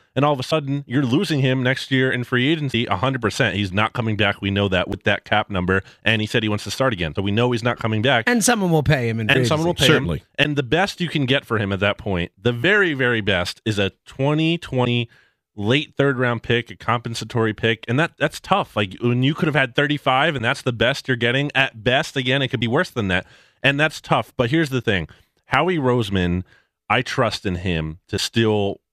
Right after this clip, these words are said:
Speaker 1: possibly, I think, like, if there's a, I think that part of the reason he turned it down is because he trusts in himself to potentially get a better deal. We saw it with Sam Bradford. Now, that's a unique situation,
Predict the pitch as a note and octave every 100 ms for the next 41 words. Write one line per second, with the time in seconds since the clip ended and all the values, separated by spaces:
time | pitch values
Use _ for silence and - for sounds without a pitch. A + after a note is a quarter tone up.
0 | _ - D3 D3+ - A#2+ A2 G#2 F#2+ A2+
1 | B2+ D#3 C3+ B2+ A#2+ D#3 C3+ B2+ - D#3
2 | F#3 E3 - _ _ _ - - F3 F#3
3 | E3+ D#3+ C#3+ C#3+ D#3 C3+ B2+ B2 A#2 G#2
4 | G#2+ A#2 G#2+ - _ - C3 D#3 D#3 -
5 | - - B2 B2 - A2+ G#2+ - A2 G2
6 | - G#2+ G2+ - - - E3 D3 D3 A#2+
7 | G2+ G#2+ G2+ G2 F#2 E2 - A2+ A2 G#2+
8 | G#2+ G2+ G2+ G2+ G2 F2+ G2+ A2 A#2 G#2
9 | A2+ A2+ A#2 G2+ G2 B2 - E3